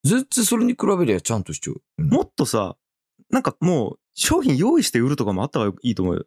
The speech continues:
Speaker 1: うん。
Speaker 2: 今これってさ、
Speaker 1: うん。
Speaker 2: 買われたらなんかするみたいな感じやん。
Speaker 1: うん。
Speaker 2: やけど、もう作って置いときますみたいなやつ。いや、その、曲ってさ、今作って置いちゃうだけで勝手にね、
Speaker 1: うん。
Speaker 2: 買ってくれるじゃないですか。俺ら何もせんでも。
Speaker 1: うんうんうん。
Speaker 2: そういうやつも置いちゃった方がいいと思うよ。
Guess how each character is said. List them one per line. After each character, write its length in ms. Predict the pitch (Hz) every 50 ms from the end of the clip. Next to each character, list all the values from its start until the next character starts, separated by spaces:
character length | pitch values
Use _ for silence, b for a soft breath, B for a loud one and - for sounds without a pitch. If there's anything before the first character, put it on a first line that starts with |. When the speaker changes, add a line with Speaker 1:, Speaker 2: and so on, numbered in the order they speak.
| _ -
Speaker 1:
う 80 | 92
ん。 200 | 92 87 82 95 - _ _ -
Speaker 2:
今 160 | - 208 165
こ 100 | - -
れ 60 | -
っ 20 | 262
て 80 | -
さ、 260 | - - 123 104 98 -
Speaker 1:
う 40 | -
ん。 120 | 92 87 82
Speaker 2:
買 100 | 82 220
わ 80 | 262
れ 80 | 262 269
た 80 | -
ら 80 | 240 160
な 80 | 131 139
ん 80 | 139
か 80 | - 110
す 100 | - -
る 80 | 113
み 60 | 107 95
た 80 | -
い 40 | 95
な 20 | 87
感 140 | 92 92 90
じ 80 | 87
や 80 | 90 80
ん。 80 | 78 - _ _ -
Speaker 1:
う 40 | 104
ん。 280 | 107 101 87 78 80 - -
Speaker 2:
や 140 | - 190 208
け 100 | 170 135
ど、 320 | 123 151 151 123 107 - _ _ -
も 100 | 170 160
う 20 | -
作 260 | - - - - -
っ 40 | 392 - _ _ -
て 80 | 135
置 180 | 117 117 160 208
い 20 |
と 120 | 196 214 190
き 80 | 202
ま 100 | 196 190
す 80 | - 120
み 60 | 104
た 80 | - 90
い 20 |
な 60 | 85
や 60 | 82 78
つ。 20 |
い 40 | - - - _ _ _ _ _ _ _ -
や、 60 | 147
そ 100 | 135 156
の、 300 | 143 131 123 117 110 - - _ _ _ _ _ _ -
曲 360 | - 220 - 277 277 - -
っ 0 | - _ _ _ _ -
て 100 | - -
さ、 260 | - - - - - _ _ _ _ _ _ -
今 220 | - 156 160 120 -
作 200 | - - 233 -
っ 20 |
て 100 | 92 80
置 160 | 113 127 165
い 20 | 170
ち 80 | - 180
ゃ 20 |
う 40 | 135
だ 120 | 104 104
け 100 | 95 110
で 80 | 90 90
勝 180 | - - 127
手 120 | - - 165
に 140 | 156 151 151
ね、 100 | - - - - - _ _ _ - 131
Speaker 1:
う 40 | 120
ん。 20 |
Speaker 2:
買 100 | - 120
っ 40 | 120
て 100 | - 127
く 80 | 135 135
れ 60 | 135
る 60 | 123
じ 60 | 95
ゃ 20 | 82
な 20 |
い 20 |
で 20 | 78 -
す 40 |
か。 80 | - -
俺 160 | - 127 131
ら 60 | 117
何 120 | 98 101 101
も 120 | 98 98
せ 80 | 98 92
ん 40 | 87
で 60 | -
も。 60 | -
Speaker 1:
う 40 | 95
ん 20 | 92
う 100 | 85 78 78
ん 60 | - b b b b b
う 20 | 165
ん。 20 |
Speaker 2:
そ 180 | 190 - 247 269
う 20 |
い 40 | 277
う 20 | 285
や 80 | 285
つ 80 | - -
も 80 | 131
置 80 | 131 147
い 20 |
ち 60 | 147 160
ゃ 20 |
っ 20 |
た 80 | 143 113
方 40 | 101
が 40 | 104
い 40 |
い 20 | 98
と 80 | 95
思 100 | 90 80
う 40 | 69
よ。 60 | -